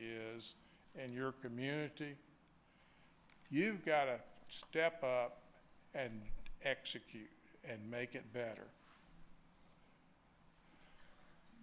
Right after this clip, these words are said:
My grandchildren are twenty-one and nineteen now. You know, they, my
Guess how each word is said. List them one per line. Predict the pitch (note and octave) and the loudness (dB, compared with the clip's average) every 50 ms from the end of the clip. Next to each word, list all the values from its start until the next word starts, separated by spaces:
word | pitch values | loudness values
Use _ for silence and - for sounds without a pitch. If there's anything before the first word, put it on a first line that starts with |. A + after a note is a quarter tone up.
| - - - - - - - - - - - - - - - - - - - - - - - - - - - - - - - - - C#3+ | -18 -18 -18 -18 -18 -20 -20 -20 -20 -20 -20 -20 -20 -20 -20 -20 -20 -18 -18 -18 -16 -16 -16 -16 -14 -12 -12 -12 -12 -10 -12 -10 -2 4
My | D#3 E3+ E3 | 4 6 6
grandchildren | C3+ C#3 D#3+ E3 E3+ E3+ D#3+ D3+ - D#3+ D3+ D3 C#3+ C#3+ C3 C3+ C3 B2+ B2+ | 6 6 8 8 8 8 6 2 0 2 2 2 2 2 0 0 -2 -2 -2
are | B2+ A#2 A2 A2+ A2 G#2+ - - - - - - - - - - | -4 -4 -2 -4 -4 -6 -8 -14 -20 -20 -18 -18 -16 -18 -16 -10
twenty-one | - D#3 D#3+ E3 E3 D#3 D3+ C#3+ C#3+ C#3+ C#3+ C3+ | -4 -2 0 0 0 0 2 2 4 4 4 2
and | C3+ C3 B2+ | 0 0 2
nineteen | B2 B2+ C3 C#3+ - - C#3+ C3 B2 A#2 | 2 2 2 0 -2 -6 -6 -6 -6 -6
now. | G#2+ G#2 G#2 G2+ G2 - - - - - - - - - - - - - - - - - - - - - - - - - - - - - - - - - - - - - - - - - - | -8 -8 -8 -8 -10 -14 -16 -18 -18 -18 -18 -18 -18 -20 -20 -20 -20 -20 -20 -20 -20 -20 -20 -20 -20 -20 -20 -20 -20 -20 -20 -20 -20 -20 -20 -20 -18 -18 -18 -16 -12 -12 -12 -10 -12 -10 -8
You | C#3+ C3+ | -4 0
know, | B2+ B2 B2 | 2 2 6
they, | B2 C#3+ D#3 D#3+ D3+ - - - - - - - - - - - - - - - - - - | 8 8 8 8 6 2 -8 -12 -14 -16 -16 -18 -18 -16 -14 -14 -14 -14 -18 -20 -20 -14 -6
my | C3+ B2 | -4 -4